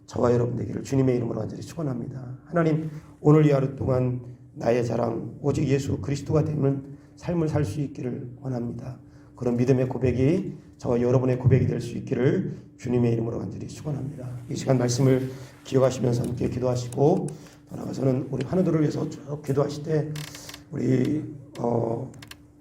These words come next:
김성환 집사님부터 시작해서, 어, 유갑순, 윤홍 선집사님 위해서 기도해 주시고, 태국에, 어,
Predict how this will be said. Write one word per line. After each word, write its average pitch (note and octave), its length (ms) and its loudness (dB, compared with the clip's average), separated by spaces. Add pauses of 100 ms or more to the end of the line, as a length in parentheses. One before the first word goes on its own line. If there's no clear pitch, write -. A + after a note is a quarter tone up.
(380)
김성환 C3 340 2
집사님부터 B2+ 520 -2
시작해서, A#2+ 640 0 (420)
어, - 100 -14
유갑순, B2 840 -4
윤홍 B2+ 260 2
선집사님 A2+ 720 -6 (400)
위해서 F#2+ 200 -4
기도해 B2 280 0
주시고, - 480 -8
태국에, D3+ 560 4 (540)
어, C#3+ 280 -6